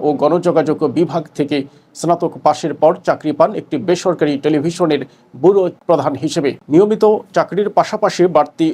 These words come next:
রোজগারের কথা ভাবতে গিয়ে মাথায় আসে YouTube-এ ভিডিও কন্টেন্ট তৈরির কথা। তবে শুধু ভেবেই শুরু করে দেননি সুমন। টানা দুই মাস YouTube-এর বিভিন্ন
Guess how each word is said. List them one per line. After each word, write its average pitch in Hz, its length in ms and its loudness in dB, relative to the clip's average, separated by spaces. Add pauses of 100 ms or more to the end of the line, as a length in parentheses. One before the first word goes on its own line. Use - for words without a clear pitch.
রোজগারের 151 640 2 (120)
কথা 135 200 -2 (120)
ভাবতে 131 360 -2
গিয়ে 135 220 2 (200)
মাথায় 139 340 0
আসে 202 160 -8 (120)
YouTube-এ 156 480 0 (220)
ভিডিও 180 220 4 (120)
কন্টেন্ট 151 360 0 (140)
তৈরির 143 340 -2
কথা। 151 200 0 (540)
তবে 180 180 2 (180)
শুধু 214 220 -2 (180)
ভেবেই 165 300 4 (140)
শুরু 160 140 0
করে 160 240 2 (220)
দেননি 160 300 0 (200)
সুমন। 143 240 0 (420)
টানা 185 220 2
দুই 170 300 2
মাস 180 140 2 (180)
YouTube-এর 156 560 0
বিভিন্ন 170 420 -2